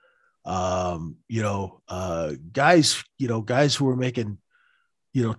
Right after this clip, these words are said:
two hundred grand a month. And then, you know, s-, six months later, you see them and they're on Skid Row,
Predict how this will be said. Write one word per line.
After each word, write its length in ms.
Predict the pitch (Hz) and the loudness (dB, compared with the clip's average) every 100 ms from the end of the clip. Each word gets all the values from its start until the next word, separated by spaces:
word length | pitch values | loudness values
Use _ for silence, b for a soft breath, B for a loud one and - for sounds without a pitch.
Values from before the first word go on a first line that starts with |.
| - | 0
two 200 | - 170 | 6 6
hundred 300 | 151 147 120 | 8 4 4
grand 300 | 135 131 123 | 4 4 2
a 60 | |
month. 440 | 113 117 127 127 - | 0 0 0 -2 -4
And 160 | 113 113 | -6 -4
then, 260 | 113 110 110 | -2 -4 -2
you 80 | |
know, 220 | 107 107 104 | -2 -2 -4
s-, 200 | - - _ _ - | -10 -20 _ _ -6
six 320 | - - 160 - | 0 2 4 4
months 220 | 127 127 | 2 4
later, 200 | 139 135 | 4 4
you 160 | 110 | 2
see 220 | 110 - 127 | 0 -2 0
them 200 | 117 107 | -2 -2
and 120 | 107 | -2
they're 120 | 127 | -2
on 140 | 117 | -2
Skid 320 | 110 - 127 107 | -2 -4 -4 -2
Row, 340 | 127 113 | 0 -2